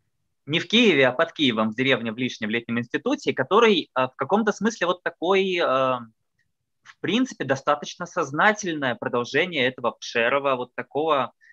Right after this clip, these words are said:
летнего лагеря. Да, я, я так летел немножко, я даже забыл сказать самое главное. То есть сейчас Р С Х Д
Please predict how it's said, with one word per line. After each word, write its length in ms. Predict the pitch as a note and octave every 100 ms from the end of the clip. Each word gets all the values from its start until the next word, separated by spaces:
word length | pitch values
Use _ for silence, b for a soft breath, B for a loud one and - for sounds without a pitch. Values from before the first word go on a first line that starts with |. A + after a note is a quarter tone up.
| b b _ _ -
летнего 460 | B2 F3+ F3 D3+
лагеря. 720 | D3 C3 B2 C3+ C3 C3 A#2+ -
Да, 140 | - D3
я, 200 | B2 C3+
я 140 | C3 D#3
так 220 | E3+ -
летел 420 | C#3 F3 A#3+ B3
немножко, 460 | F3+ C#3+ B2 - A#2
я 100 | C3
даже 220 | F3 E3+
забыл 300 | D#3 C#3+ F#3+
сказать 360 | - D#3 F#3 -
самое 320 | - E3+ E3+
главное. 440 | E3 D3 G#2+ G#2+
То 80 | -
есть 120 | -
сейчас 440 | - C3+ A3+ C#4+ -
Р 120 | C#3+
С 60 | -
Х 160 | D3
Д 280 | C3+ A#2+ F#2+